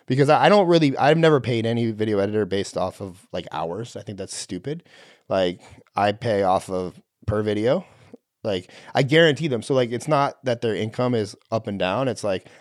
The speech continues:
have a lot of clients. I have a lot of videos. Like, I can guarantee you twenty videos a week, Monday through Friday. I need four videos a day from you, you know,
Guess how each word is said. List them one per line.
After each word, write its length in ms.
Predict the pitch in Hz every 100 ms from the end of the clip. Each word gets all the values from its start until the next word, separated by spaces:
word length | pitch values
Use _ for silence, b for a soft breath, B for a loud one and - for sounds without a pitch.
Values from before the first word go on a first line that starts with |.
| b
have 100 | 143
a 40 | 147
lot 220 | 131 120
of 60 |
clients. 340 | - 107 92 113
I 20 |
have 40 | 104
a 60 |
lot 180 | 101 90
of 80 | 85
videos. 300 | 87 64 82
Like, 160 | 92 -
I 140 | 117
can 160 | 127 117
guarantee 540 | 127 117 - - 190
you 200 | 147 98
twenty 340 | - 120 123
videos 360 | 110 104 101 92
a 40 |
week, 300 | 90 92 82
Monday 240 | 117 127 123
through 140 | 117
Friday. 420 | - 90 87 82 b b b -
I 140 | 104
need 260 | 117 165 147
four 180 | 135
videos 280 | 120 107 92
a 40 | 82
day 200 | 82 78
from 260 | - 104
you, 80 | - b b b b b _ _ -
you 80 | 98
know, 180 | 80